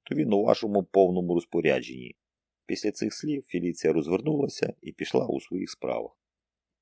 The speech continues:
«Чудово! Навіть не треба просити», зраділа Дана. «Що ж, біжи збирай свій рюкзак, а ми тебе почекаємо на дворі біля воріт».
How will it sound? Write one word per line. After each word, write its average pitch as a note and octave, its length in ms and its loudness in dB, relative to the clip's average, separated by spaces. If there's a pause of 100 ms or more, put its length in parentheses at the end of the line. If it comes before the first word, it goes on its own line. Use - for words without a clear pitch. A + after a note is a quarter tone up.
(300)
«Чудово! D2+ 800 4 (160)
Навіть G2 400 2
не F#2 100 4
треба F2 320 8
просити», D#2 640 0
зраділа D2+ 560 2
Дана. C2 420 2 (400)
«Що B3+ 300 4
ж, - 180 -6 (160)
біжи G3+ 300 0
збирай F3 340 4
свій - 180 0
рюкзак, G2+ 500 2 (360)
а G#3 60 -4
ми G3 140 4
тебе D3 220 4
почекаємо A2 640 4
на G2+ 100 4
дворі G2+ 340 4
біля F#2 260 8
воріт». E2 360 0